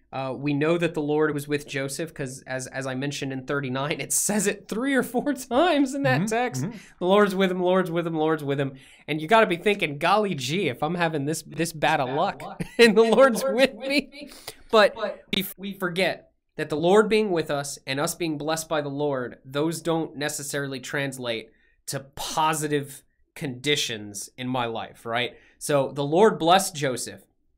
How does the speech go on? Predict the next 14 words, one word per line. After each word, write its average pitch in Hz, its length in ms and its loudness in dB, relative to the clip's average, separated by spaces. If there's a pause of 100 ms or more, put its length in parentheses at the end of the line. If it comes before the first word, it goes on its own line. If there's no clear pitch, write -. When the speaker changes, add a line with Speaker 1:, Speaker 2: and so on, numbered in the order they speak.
(220)
Speaker 1:
while 135 340 0
he 175 160 0
was 156 180 0
in 156 140 0
prison. 143 440 -4 (500)
The 131 100 -8
Lord 175 260 4
uplifted 185 480 0
him - 120 -14 (100)
while 131 360 2
he 156 160 -4
was 151 200 -4
in 143 160 -2
prison. 127 440 -6